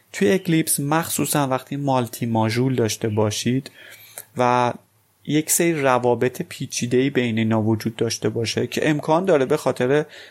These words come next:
مشکلات در واقع دیزاین باشه، گریدل یک جور دیگه اینا رو ریزالو می‌کنه و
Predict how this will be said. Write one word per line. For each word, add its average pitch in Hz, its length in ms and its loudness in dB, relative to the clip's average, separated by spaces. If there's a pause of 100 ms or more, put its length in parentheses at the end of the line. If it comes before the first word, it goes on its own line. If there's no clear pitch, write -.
(120)
مشکلات 123 600 0 (540)
در 120 100 2
واقع 113 220 2
دیزاین 135 640 2
باشه، 120 500 2 (960)
گریدل 147 640 4
یک 156 480 2
جور 160 300 0
دیگه 143 260 0
اینا 151 260 2
رو 127 100 2
ریزالو 120 440 2
می‌کنه 120 640 -2 (100)
و 117 320 2